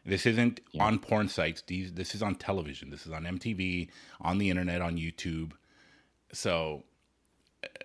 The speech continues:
Speaker 1: yeah, it, that, that's basically what the movie is trying to say. It's that it impacts us all. It impact-,
Speaker 2: Yeah.
Speaker 1: it's, it, pornography has infiltrated into the mainstream. I, so anyway, I was saying that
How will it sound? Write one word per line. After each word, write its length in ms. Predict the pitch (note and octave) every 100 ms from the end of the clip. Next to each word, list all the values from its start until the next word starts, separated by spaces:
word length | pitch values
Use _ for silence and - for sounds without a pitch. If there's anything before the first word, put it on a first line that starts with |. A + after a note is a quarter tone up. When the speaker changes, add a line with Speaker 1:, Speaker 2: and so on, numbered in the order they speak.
| -
Speaker 1:
yeah, 380 | - - C#3+ -
it, 380 | - G#2 A#2 A#2
that, 180 | C3+ C3+
that's 220 | D#3 -
basically 520 | A#2+ B2+ B2+ C3 B2+
what 180 | A2 G#2+
the 60 | G2
movie 220 | G2+ G2
is 100 | F#2
trying 240 | - F#2+ E2+
to 60 |
say. 300 | - G2+ F2+
It's 140 | D2+ -
that 180 | E2
it 100 | D#2+
impacts 460 | F2+ F#2 F#2 E2+ -
us 140 | F2+
all. 300 | D#2+ C#2+ - E2
It 160 | G2 A2
impact-, 440 | A#2+ A#2 F#2 - - -
Speaker 2:
Yeah. 120 | G#2+
Speaker 1:
it's, 160 | G2+ -
it, 280 | G2+ A2+ -
pornography 640 | C3 B2+ C3+ C3+ A#2+ B2
has 180 | G#2 F2+
infiltrated 580 | G2 G#2+ G#2 G#2 F2+ E2+
into 200 | D#2+ F2+
the 100 | E2
mainstream. 580 | D#2 D2+ - C#2+ B1+ - _ - - - _ _ _ _ _ _ -
I, 280 | A2 C3 -
so 280 | - B2+ A#2+
anyway, 280 | B2+ C3 A#2
I 60 |
was 120 | A2+ -
saying 260 | D3+ D3+
that 240 | A2+ F#2+